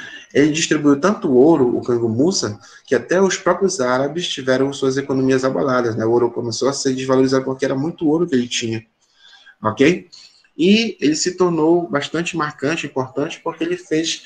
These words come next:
os seus atos aí fez com que ele fosse bastante reconhecido com, entre outros povos aí, né? Só que quando ele morre, né, o reino de Mali acaba sendo, entrando em declínio,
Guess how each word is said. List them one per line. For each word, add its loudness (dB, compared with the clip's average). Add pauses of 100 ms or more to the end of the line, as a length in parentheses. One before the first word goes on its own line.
(200)
os -2
seus 2
atos 0
aí 2
fez -2
com -6
que -4
ele 0
fosse -6
bastante -4
reconhecido 0
com, -4
entre 0
outros -2
povos 2
aí, 2
né? 0 (720)
Só 0
que -2
quando 4
ele 4
morre, 2
né, -2 (220)
o 2
reino 4
de 0
Mali 2
acaba -2
sendo, 0
entrando 0
em -4
declínio, -2